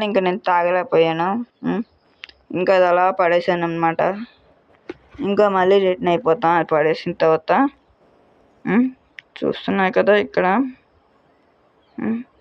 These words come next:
ఉమ్, ఇక్కడ కొబ్బరికాయ అంటారు కదా, ఆ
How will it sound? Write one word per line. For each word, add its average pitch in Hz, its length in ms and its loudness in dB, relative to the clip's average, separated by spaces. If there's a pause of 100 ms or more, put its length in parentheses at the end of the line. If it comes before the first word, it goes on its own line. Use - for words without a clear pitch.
(140)
ఉమ్, 180 460 2 (1120)
ఇక్కడ 190 220 2 (360)
కొబ్బరికాయ 185 540 2
అంటారు 175 300 2
కదా, 175 160 2 (1200)
ఆ - 20 0